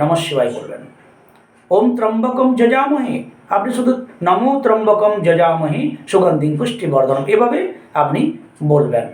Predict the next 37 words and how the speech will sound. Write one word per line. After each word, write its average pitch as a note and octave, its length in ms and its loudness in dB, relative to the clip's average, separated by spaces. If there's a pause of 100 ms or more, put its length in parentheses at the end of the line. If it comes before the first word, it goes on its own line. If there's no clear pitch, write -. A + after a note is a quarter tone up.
(460)
যা G#3 100 4
বিধান A3+ 320 -2
আছে G3+ 160 -4
যে A3+ 340 2
দীক্ষিত A3 360 -2
না F3+ 160 4
হলে D#3+ 200 2
ওম D#3 160 -2
বলা - 360 0 (200)
যায় B2 400 -2
না। - 80 -10 (1000)
সুতরাং F#3 240 4
আমরা F#3+ 220 2
শাস্ত্রের F3+ 420 0
বিধি E3 400 -4 (380)
নিয়ম D#3+ 240 4
মানাটা C3+ 340 2
উচিত। B2 340 -4 (1040)
গাইড E3 220 2
যদি F#3 160 2
করে E3+ 160 2
কিছু D#3 300 -6 (320)
ভালো - 320 0 (140)
হতে D3 200 0
পারে - 360 -2
না। - 80 -14 (800)
যদি D3+ 140 2
ওম F3 100 4
বলার F#3+ 240 2
খুব G#3 120 -2
ইচ্ছা A#3+ 220 0
থাকে, D#3+ 360 -2
তাহলে C#3 200 0
দীক্ষা E3 280 -4
অবশ্যই D#3 400 -6 (280)
নিয়ে A#2+ 160 -2
নেন। - 180 -16